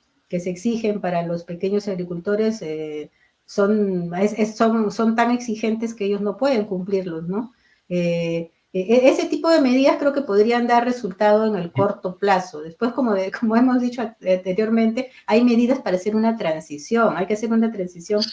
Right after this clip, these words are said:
hacia una agricultura más sustentable, y eso no solamente implica mejoras tecnológicas, mejoras, eh, agronómicas, sino también mejoras en el mercado, ¿no?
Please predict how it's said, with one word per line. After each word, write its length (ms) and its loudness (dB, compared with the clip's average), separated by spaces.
hacia 340 -4
una 360 2
agricultura 760 -2
más 300 -2
sustentable, 840 -2
y 100 6
eso 200 2
no 120 4
solamente 600 2
implica 500 0
mejoras 600 0
tecnológicas, 1040 2
mejoras, 440 0
eh, 80 -6
agronómicas, 960 0
sino 240 4
también 400 6
mejoras 440 2
en 100 0
el 80 0
mercado, 680 4
¿no? 280 -4